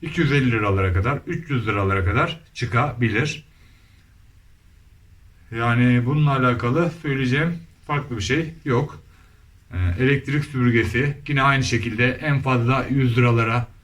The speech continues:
seksen liralara çıkar. Tost makinesi, fırın yüz liralara, yüz elli liralara kadar çıkar.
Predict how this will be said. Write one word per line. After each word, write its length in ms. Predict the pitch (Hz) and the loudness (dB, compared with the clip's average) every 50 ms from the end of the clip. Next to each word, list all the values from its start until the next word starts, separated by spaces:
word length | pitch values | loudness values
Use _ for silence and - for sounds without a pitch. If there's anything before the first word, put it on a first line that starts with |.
| - - - | -20 -20 -10
seksen 480 | - - 131 123 - 139 135 127 123 | -4 -4 -4 -2 0 0 2 4 4
liralara 360 | 123 120 120 117 117 117 120 | 4 4 4 2 2 2 0
çıkar. 440 | - - - - 107 113 - 113 - - - - - - - - - - - - - - - - | 0 -2 -4 -4 -4 -4 -4 -6 -10 -14 -20 -20 -20 -20 -20 -20 -20 -20 -20 -20 -20 -20 -16 -6
Tost 240 | - 143 131 - | -4 -4 -2 0
makinesi, 540 | 127 127 120 - 120 113 110 - 110 110 113 | 0 0 0 0 -2 -2 -2 -2 -2 -2 -2
fırın 380 | 107 - - 131 123 123 123 123 | -2 -2 0 2 4 4 4 6
yüz 280 | 120 123 127 120 113 | 6 4 4 4 2
liralara, 320 | 127 120 120 113 113 113 113 | 2 2 4 2 2 2 2
yüz 200 | 113 113 110 120 | 2 2 2 2
elli 180 | 127 127 123 | 2 4 4
liralara 360 | 117 120 120 117 117 117 120 104 | 2 2 2 2 2 2 2 0
kadar 240 | 113 113 117 113 | 2 2 2 0
çıkar. 420 | - - - - 101 113 127 - | 0 -4 -6 -4 -4 -4 -4 -6